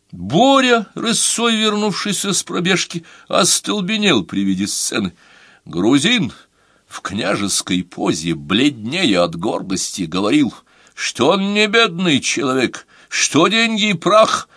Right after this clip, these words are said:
что он еще купит, что Саша теперь член его семьи и не оскорбит его отказом. Саша мямлил и достойно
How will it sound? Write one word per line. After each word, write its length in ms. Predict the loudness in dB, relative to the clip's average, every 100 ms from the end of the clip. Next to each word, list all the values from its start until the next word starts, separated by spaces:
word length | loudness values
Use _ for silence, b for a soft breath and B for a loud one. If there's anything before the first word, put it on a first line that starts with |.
| b b
что 300 | -6 2 4
он 120 | 4
еще 460 | 4 4 2 2 2
купит, 560 | 2 0 2 -2 -4
что 340 | -8 -6 -2 -2
Саша 440 | 2 4 4 4
теперь 340 | 0 0 0 0
член 460 | -2 0 0 0
его 260 | 0 2 2
семьи 600 | 0 -2 0 2 0 -2 B B B
и 160 | 2 4
не 60 |
оскорбит 800 | 6 4 2 2 2 4 0 -2
его 180 | -2 0
отказом. 540 | 0 2 2 4 0 -4 b b
Саша 500 | -8 -4 -2 0 0
мямлил 600 | 0 0 0 0 -2 -4 b b b
и 120 | -4
достойно 600 | -4 -4 -4 -2 -2 -4